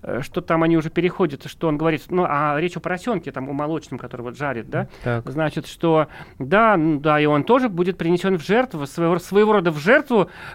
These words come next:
Speaker 1: как, э, Иисус. Но, блин, это же не сравнение с Иисусом, как бы, да, это же, ну, жертвный поросенок.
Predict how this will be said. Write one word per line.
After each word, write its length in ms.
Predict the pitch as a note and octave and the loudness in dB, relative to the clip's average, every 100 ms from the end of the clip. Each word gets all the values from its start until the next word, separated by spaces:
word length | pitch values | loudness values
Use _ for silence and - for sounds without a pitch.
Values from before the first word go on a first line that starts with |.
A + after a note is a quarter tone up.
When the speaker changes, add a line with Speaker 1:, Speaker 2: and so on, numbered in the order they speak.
| - | 0
Speaker 1:
как, 260 | F3 F3+ | 0 2
э, 140 | E3+ E3 | 0 2
Иисус. 580 | F3 F3+ - A3+ C#3 - | 2 0 0 0 0 -4
Но, 200 | D#3 G3 | 2 2
блин, 320 | C3+ G#3 G3 - | 2 0 0 0
это 200 | F#3 F#3+ | -2 0
же 60 | |
не 80 | F3+ | -2
сравнение 480 | F3+ F3+ E3 C4+ A#3+ | 0 0 2 2 2
с 100 | - E3 | 0 -2
Иисусом, 460 | D#3+ D#3 B2+ A#2+ | 0 -4 -2 -6
как 180 | A2 A#2 | -6 -6
бы, 100 | A#2+ | -4
да, 200 | C3 G3+ | 0 2
это 160 | F#3+ C#3 | 0 -2
же, 200 | C#3 C#3 - - - - - - | -4 -4 -6 -20 -20 -20 -14 -4
ну, 240 | C#3+ B2 | -2 -2
жертвный 360 | A#2 G3 - E3+ | 0 -2 -2 -4
поросенок. 580 | E3 C#3+ G3+ G#3 D#3+ | -4 -2 0 0 -2